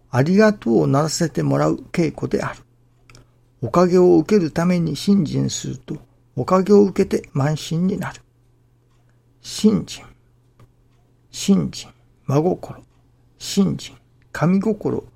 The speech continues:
を求めての信心には慢心の出ようがない。が、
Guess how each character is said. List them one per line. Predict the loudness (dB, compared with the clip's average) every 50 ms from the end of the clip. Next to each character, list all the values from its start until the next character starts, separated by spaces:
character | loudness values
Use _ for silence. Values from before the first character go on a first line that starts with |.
| _ _ _ _ _ -2
を | -2 -2 0
求 | -2 -2 -2 2 2 4 4
め | 4 4
て | 2 0 0
の | 0 0 0
信 | -2 -4 -6 -4 -4 -4
心 | -4 -4 -6 -4 -2 -2
に | -4 -4
は | -4 -6 -8 -10 _ _ _ _ _ _ _ _ -2
慢 | 0 2 2 0
心 | -2 -4 -4 -2 0 0 2 0
の | 0 -2 -4 -6
出 | -2 2 4 4
よ | 4 4 4 2
う | 2
が | -2 -8 -10
な | -10 -12 -14
い。 | -16 _ _ _ _ _ _ _ _ _ _ _ _ _ _ -4
が、 | -4 -4 -4